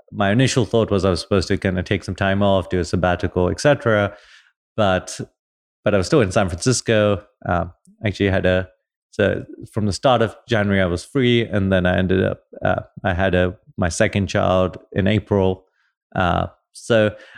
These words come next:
I was kinda doing this other stuff, but I decided to just kinda go see if I could make this bank happen. Uh, so I just spent a lot of time basically just doing meetings after meetings. Uh,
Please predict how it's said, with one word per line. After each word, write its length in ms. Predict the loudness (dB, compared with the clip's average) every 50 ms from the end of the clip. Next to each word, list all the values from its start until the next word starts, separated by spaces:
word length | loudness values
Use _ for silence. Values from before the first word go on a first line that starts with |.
| -4 0
I 80 | 0
was 180 | 2 2 0 0
kinda 260 | 0 0 2 2 2
doing 220 | 2 2 2 2 2
this 120 | 0 0
other 160 | 0 0 0
stuff, 300 | -2 -2 0 0 0 0 0
but 120 | 0 0 2
I 100 | 0 0 -4 -10 -8
decided 440 | -2 -2 0 2 2 2 2 0 -2
to 100 | -4 -2
just 200 | -2 -2 -2 -2
kinda 180 | -2 0 0 0
go 400 | 0 0 0 2 0 -2 -4 _ _ _ _ _ _ _ _ _
see 360 | -18 -16 -8 -2 0 2 2 2
if 100 | 0 -2
I 80 | -2
could 180 | -4 -4 -8 -8 -6
make 320 | -6 -2 -2 -2 -2 -4 _ _ _ -6
this 120 | -6 -4 -4
bank 300 | -4 -6 -6 -6 -6 -6
happen. 400 | -6 -6 -6 -10 -14 -14 -14 -14 _ _ -10 -6
Uh, 240 | -4 -2 -2 -4 -6 -10 _ _ _ _ _ -20 -20 -20 _ _ _ _ _ _ _ _ _
so 180 | -4 0 0 2
I 80 | 2
just 160 | 0 -2 -4
spent 300 | -2 0 0 0 0 0
a 60 | 0 2
lot 200 | 2 2 2 0
of 120 | -2 -4
time 420 | -2 -2 0 0 0 0 -2 -4 -8 _ _ _ _ _ _ _ _ _ _ _ -20 _ _ _ 0
basically 400 | 0 0 0 0 0 -2 0 0
just 180 | 0 0 0 0
doing 180 | 0 0 2
meetings 420 | 2 2 2 2 0 0 0 0 -2 -2 -2 -2
after 240 | -2 -2 0 0 0
meetings. 540 | 2 2 2 2 0 0 0 -2 -4 -6 -6 -2
Uh, 320 | 0 0 2 0 -2 -4